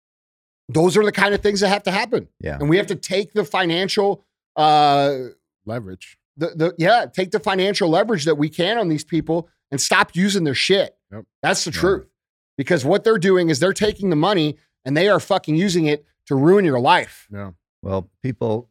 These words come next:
Speaker 2: as long as we expose stuff like this and, and also celebrate businesses like First Form
Speaker 1: Yeah.
Speaker 2: and like Origin,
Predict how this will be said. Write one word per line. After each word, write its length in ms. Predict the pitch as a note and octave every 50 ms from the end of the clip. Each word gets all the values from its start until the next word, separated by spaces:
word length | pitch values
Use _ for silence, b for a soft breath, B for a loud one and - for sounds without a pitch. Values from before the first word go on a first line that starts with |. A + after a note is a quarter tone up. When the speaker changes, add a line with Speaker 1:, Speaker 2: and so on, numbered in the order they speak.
| _ _
Speaker 2:
as 140 | A2 G2+ F#2+
long 240 | B2 B2+ B2+ B2+ A#2+
as 120 | A#2 G#2
we 100 | A2 A2+
expose 440 | G2 - - - - G2+ G2+ G#2 F#2
stuff 220 | - - G#2 -
like 240 | - G2 F#2+ F#2 -
this 280 | - G#2 G#2 G#2 F#2+ -
and, 200 | F#2 F2+ E2+ - _ _
and 340 | - F#2 F#2 F2+ F2 E2 - - -
also 260 | G2+ G#2+ G#2 - G#2
celebrate 520 | F#2+ - - G#2+ G2+ F#2+ G2+ G2 F2 D#2
businesses 520 | C#2+ F#2+ F#2 E2 G2 F#2 - - G2 E2 E2
like 280 | F#2 F#2 F2+ E2 -
First 300 | _ - G2+ F#2+ F2+ -
Form 220 | - - F#2+ F#2+ C3
Speaker 1:
Yeah. 80 | C3+
Speaker 2:
and 80 | C3+ A#2+
like 160 | F2 F#2 F2
Origin, 480 | E2 F#2+ G2 G2 G2 F2 F#2 G#2 F#2+